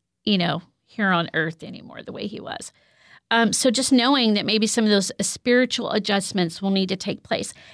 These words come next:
And then task number four is find a way to remember the deceased while you're moving forward. And like we said, it doesn't mean you forget them. It's just you're moving forward. What can you do a little different?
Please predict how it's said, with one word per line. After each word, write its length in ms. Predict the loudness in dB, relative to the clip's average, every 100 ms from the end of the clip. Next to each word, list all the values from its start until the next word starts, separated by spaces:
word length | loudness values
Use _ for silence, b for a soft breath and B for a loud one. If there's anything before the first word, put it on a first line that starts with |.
| B
And 140 | 0
then 140 | 2 2
task 440 | 2 4 4 4
number 260 | 2 2 0
four 480 | -2 2 6 6 4
is 200 | 2 2
find 220 | 2 4
a 60 | 4
way 160 | 2
to 120 | 2
remember 400 | 2 4 4 2
the 140 | 2 0
deceased 680 | 0 -2 0 0 0 -2 b b b 2
while 220 | 4 4
you're 200 | 4 4
moving 380 | 4 4 2 0
forward. 680 | 2 2 2 0 -2 -6 -10 _ _ _
And 140 | -2
like 160 | 0 2
we 100 | 0
said, 200 | 2 0
it 100 | 2
doesn't 240 | 2 2
mean 120 | 2 4
you 120 | 2
forget 340 | 2 0 0
them. 260 | 2 2 2
It's 200 | -2 -2
just 200 | -2 0
you're 100 | 2
moving 320 | 2 2 0
forward. 440 | 0 0 2 2 0
What 200 | -2 0
can 140 | 2
you 140 | 2 2
do 180 | 2
a 40 | 2
little 260 | 0 -2
different? 460 | -2 -2 0 0 -2